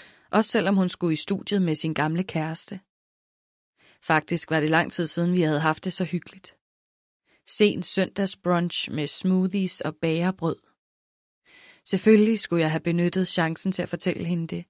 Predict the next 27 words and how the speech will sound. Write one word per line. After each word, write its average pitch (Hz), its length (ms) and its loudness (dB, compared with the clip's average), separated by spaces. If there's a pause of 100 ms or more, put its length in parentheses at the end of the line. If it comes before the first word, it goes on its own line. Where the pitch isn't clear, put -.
(960)
At 202 100 4
jeg 208 140 6
havde 214 180 6
fået 208 200 2
nok 208 260 2
af 220 60 4
at 170 140 0
føle 202 260 2
mig 208 140 2
som 190 160 2
en 180 120 2
idiot, 180 680 0
når 180 100 -2
vi 180 140 2
på 175 140 2
gym 208 300 -2
havde 180 400 2
om 156 120 0
parabler 185 760 -2
eller 151 380 -4
redox. - 640 -4 (560)
Nok 226 220 4
af 214 100 4
at 170 160 4
svede 202 420 2
over 160 220 4
lektier, 185 540 -2